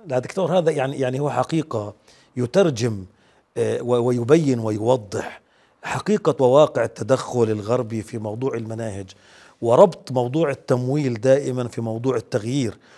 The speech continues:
والمراجعات دائمًا، و-، ولا شك أننا نخضع أحيانًا لتغيير هنا أو هناك أو إزالة وحدة، إضافة وحدة معينة على بعض الكتب،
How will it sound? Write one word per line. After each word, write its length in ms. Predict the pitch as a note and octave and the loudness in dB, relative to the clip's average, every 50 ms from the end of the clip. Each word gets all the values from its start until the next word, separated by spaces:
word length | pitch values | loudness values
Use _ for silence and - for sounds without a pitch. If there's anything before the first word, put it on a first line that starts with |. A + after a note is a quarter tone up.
| - _ _ _ - | -20 _ _ _ 0
والمراجعات 760 | B2 B2+ B2 A#2 A#2+ B2 B2+ B2+ B2 B2 B2+ B2 D3 E3 D3+ | 2 2 2 2 2 2 2 2 2 2 0 2 2 2 2
دائمًا، 580 | B2 A2 B2 B2+ C#3 - B2 A2+ G#2 A2 A2+ B2 C#3+ | 2 4 4 4 4 4 0 -4 -6 -6 -8 -8 -6
و-، 320 | D#3 D3+ D3 D3+ D#3 E3+ | -4 -2 0 0 0 0
ولا 320 | D#3 D#3+ D#3+ D#3 D#3 E3 D#3 | 0 0 0 0 0 0 -2
شك 300 | - - G#3+ E3 - - | -2 -4 -4 -4 -4 -4
أننا 320 | C#3+ C#3 D3 D3 C#3+ C#3 | -4 -2 -2 -2 -2 0
نخضع 380 | C#3+ F3 - - D3+ C3+ C3+ - - | 0 -2 -2 -2 -2 -2 -2 -2 -4
أحيانًا 520 | - - - B2 C3 D3+ E3+ D#3+ C#3 C3 | -6 -6 -4 -2 0 0 0 0 0 -2
لتغيير 600 | B2 A#2+ A#2+ - C3 A2+ B2 C#3 D3+ D3 C#3 A#2+ - - - - - _ _ - | -2 -4 -4 -4 -4 -4 -2 -2 2 2 2 0 0 -6 -20 -20 -20 _ _ 0
هنا 180 | D3+ D3+ C#3+ C#3 | 2 4 4 4
أو 180 | C#3+ C3+ B2+ | 4 2 0
هناك 520 | A#2 A2 A#2+ A#2+ B2 C3 C3 C3 B2+ B2 - | 0 0 -2 -2 0 2 2 2 2 0 -2
أو 440 | - A#2+ A#2 A#2+ A#2+ A#2 A2+ A2+ - - _ - _ _ _ C#3 | -6 -6 -6 -6 -8 -8 -10 -10 -12 -14 _ -20 _ _ _ -6
إزالة 360 | B2+ A2+ D3 C#3+ C#3 B2+ A2+ - | 0 4 6 6 6 4 2 0
وحدة، 420 | C#3 C#3 - B2+ B2+ C3+ C3+ C3+ | 0 0 0 0 0 2 2 2
إضافة 360 | A#2+ G#2+ A#2 B2+ A#2 - A#2 - | 0 0 0 0 0 -2 -4 -6
وحدة 240 | C#3 C#3 B2 A#2+ B2+ | -6 -6 -2 -2 -2
معينة 440 | A#2+ A#2 A2+ B2 C#3 C#3+ C#3+ C#3 B2 | -2 0 0 0 0 0 -2 -2 -2
على 200 | G#2+ A2+ A#2 A#2 | -2 -2 -2 0
بعض 240 | A#2 C3+ C3 B2+ B2+ | 2 2 2 2 -2
الكتب، 380 | B2 - D#3 D3 - D3+ C#3+ | -4 -6 -6 -2 -2 -2 -2